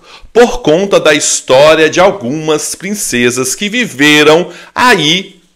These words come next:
quando tiveram este título, tragédias. Além de Diana, existem outras princesas que a vida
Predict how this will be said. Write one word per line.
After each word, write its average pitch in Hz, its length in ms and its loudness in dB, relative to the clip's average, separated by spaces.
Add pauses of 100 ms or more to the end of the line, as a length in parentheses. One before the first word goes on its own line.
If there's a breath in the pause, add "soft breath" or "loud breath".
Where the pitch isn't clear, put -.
(140)
quando 247 400 2
tiveram 160 560 2
este 180 240 -4
título, 208 680 -2 (380 loud breath)
tragédias. 98 1040 0
Além 165 460 4
de 160 120 -2
Diana, 127 880 2 (140 loud breath)
existem 165 480 -4
outras 156 500 2
princesas 127 640 -2
que 151 520 -8
a 127 160 -2
vida 113 640 -2